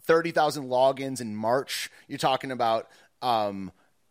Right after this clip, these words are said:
you, you said at least ten thousand of the ones that, that were late. And so as far as, uh, would you say it's be-, just the Arizona stuff is beyond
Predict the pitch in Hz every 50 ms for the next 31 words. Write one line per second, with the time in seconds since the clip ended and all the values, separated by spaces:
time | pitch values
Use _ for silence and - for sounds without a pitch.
0 | _ _ _ _ _ _ - 95 156 165 165 151 139 - 160 160 - - 175 151
1 | 139 135 131 139 160 202 220 214 - - - 175 151 139 - 143 131 139 143 151
2 | - 147 127 123 104 123 113 117 120 120 120 107 - 123 107 104 98 - - 117
3 | 117 110 101 110 101 95 104 123 131 143 143 131 - _ _ _ - - _ _
4 | - 127 131 131 127 123 117 - - - 160 147 135 131 117 - - - 165 -
5 | - 240 240 262 254 226 165 135 - - - - - 139 120 110 107 104 98 95
6 | - _ _ _ _ _ _ _ - - _ _ _ _ _ - 131 131 180 202
7 | 170 240 233 - - 240 226 226 214 - - 147 170 165 160 - 143 110 - -
8 | 110 110 151 180 180 175 - - 185 151 - 147 151 151 147 139 113 143 131 127
9 | 127 120 117 - - - 123 101 95 - - - - - 117 107 90 - 120 113
10 | 110 107 110 110 110 110 113 107 104 101